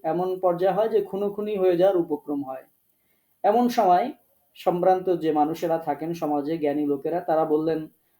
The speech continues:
যে, "তোমাদের মাঝে তো আল্লাহ রাসূল হযরত মূসা আলাইহিস সালাম বিদ্যমান আছেন, সুতরাং তিনি থাকতে তোমরা কেন একে অপরকে হত্যা করবে?"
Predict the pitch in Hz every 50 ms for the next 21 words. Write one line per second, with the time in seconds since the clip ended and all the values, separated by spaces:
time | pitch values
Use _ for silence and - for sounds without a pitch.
0 | _ _ _ 180 220 233 233 220 214 220 226 220 233 226 202 185 180 180 214 208
1 | - 214 185 165 170 180 175 165 156 170 170 - 208 202 196 180 185 175 180 190
2 | 175 180 196 208 208 - 220 202 196 190 185 - - 196 180 175 170 180 - -
3 | 175 165 156 147 143 143 139 - - 151 151 - - _ _ _ _ _ _ _
4 | _ _ _ _ _ _ - 220 220 233 226 233 226 220 220 - 226 214 233 277
5 | 277 262 240 220 214 - - 170 165 165 196 196 208 220 240 226 233 214 196 208
6 | 226 262 262 226 208 - 214 202 185 180 180 175 170 190 175 165 165 - 160 135
7 | - 143 131 123 - -